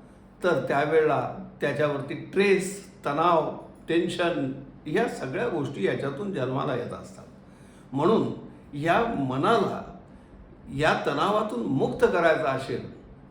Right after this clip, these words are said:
तर आत्ता मी जसं म्हटलं की मनाचा आधार बुद्धी आहे, बुद्धीचं ते चैतन्य आहे. म्हणून आपल्याला ह्या चैतन्याचा आधार घ्यावा लागेल.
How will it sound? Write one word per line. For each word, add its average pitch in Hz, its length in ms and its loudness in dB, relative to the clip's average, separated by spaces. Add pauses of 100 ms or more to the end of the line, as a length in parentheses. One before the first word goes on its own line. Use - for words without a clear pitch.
(160)
तर 185 60 0
आत्ता 180 500 0
मी 226 80 0
जसं 196 280 -2
म्हटलं 160 320 -2
की 175 340 -6
मनाचा 160 440 0
आधार 160 480 -2
बुद्धी 143 440 0
आहे, 202 180 4
बुद्धीचं 196 640 -4
ते 214 260 -6
चैतन्य 165 540 -4
आहे. - 420 -10 (540)
म्हणून 156 520 2 (360)
आपल्याला 190 480 2
ह्या 214 280 0
चैतन्याचा 185 720 -2
आधार 143 640 0
घ्यावा 156 320 2
लागेल. 98 340 -6